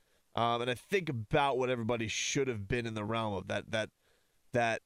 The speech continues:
Danny Jacobs had this fight, probably had it seven five, but had that knockdown in hand, so he was pretty good. But, but he definitely looked like he was petering out at the end, at the end of that. And, uh, that's not to take anything away from Danny Jacobs. You know, Sergey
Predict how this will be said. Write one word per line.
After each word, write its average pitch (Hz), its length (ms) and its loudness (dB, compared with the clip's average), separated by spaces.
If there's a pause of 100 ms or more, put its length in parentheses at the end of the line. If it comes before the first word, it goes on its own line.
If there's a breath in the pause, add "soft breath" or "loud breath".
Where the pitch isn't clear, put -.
(120)
Danny 170 240 2
Jacobs 135 320 -2
had 147 280 0
this 143 180 -2
fight, 135 440 2 (680)
probably 156 420 2
had 139 200 2
it 131 100 -4
seven 131 380 -2
five, 123 420 2
but 110 100 -2
had 135 240 0
that 123 140 0
knockdown 120 440 0
in 110 80 -2
hand, 110 420 0
so 107 180 0
he 104 80 0
was 101 140 -2 (100)
pretty 131 240 -2
good. 113 180 0
But, 107 140 -2 (500 soft breath)
but 131 100 0
he 247 60 0
definitely 311 300 2
looked 302 120 0
like 294 100 0
he 269 60 0
was 254 120 0
petering 247 360 0
out 226 180 4
at 139 80 -4
the 143 160 2
end, 143 120 -2
at 139 140 0
the 147 160 2
end 147 80 2
of 123 60 4
that. 104 260 2
And, 110 200 -2 (380 soft breath)
uh, 139 200 2
that's 160 220 0
not 254 100 2
to 220 80 -6
take 214 160 0
anything 214 240 0
away 202 160 2
from 190 140 -2
Danny 196 180 0
Jacobs. 185 400 -2
You - 80 -4
know, 127 140 2
Sergey 170 560 0